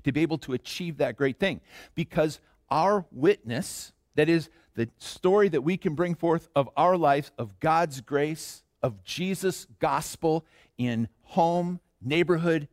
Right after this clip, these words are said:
family, that's exactly what God has called all of us to. And it is Satan's greatest fear, his great desire to be able to just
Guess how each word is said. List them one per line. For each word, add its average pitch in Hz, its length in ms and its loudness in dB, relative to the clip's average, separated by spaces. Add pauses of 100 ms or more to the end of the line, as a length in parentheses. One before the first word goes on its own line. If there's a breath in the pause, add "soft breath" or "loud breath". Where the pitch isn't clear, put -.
family, 165 420 0
that's - 180 -2
exactly 139 500 -6
what 156 160 -4
God 147 180 0
has 147 160 -12
called 139 300 0 (180)
all 190 300 4
of 151 120 2
us 160 180 -2
to. 240 380 0 (760)
And 120 100 -4
it 139 140 2
is 127 120 -2
Satan's 120 520 -6
greatest 110 460 -4
fear, 175 380 0 (260)
his 95 180 -8
great 127 260 -10
desire 120 400 -2
to 113 140 -12
be 113 100 -4
able 110 180 -6
to 107 240 -8
just - 300 -12